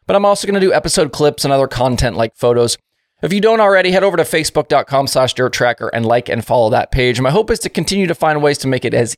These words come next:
easy as possible for you guys to keep up with everything that's going on across dirt racing.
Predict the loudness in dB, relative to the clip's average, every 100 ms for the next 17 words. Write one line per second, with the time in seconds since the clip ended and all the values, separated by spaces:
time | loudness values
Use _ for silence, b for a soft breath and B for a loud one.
0 | -4 -2 0 0 0 -2 -4 -4 -2 -2
1 | -4 -2 -4 0 0 -2 -6 -4 -2 -2
2 | -2 -2 -4 -6 -4 -2 -2 -2 -2 -2
3 | -2 -2 -2 -2 -4 -6 -6 -4 -4 -8
4 | -6 -4 -2 -4 -4 -8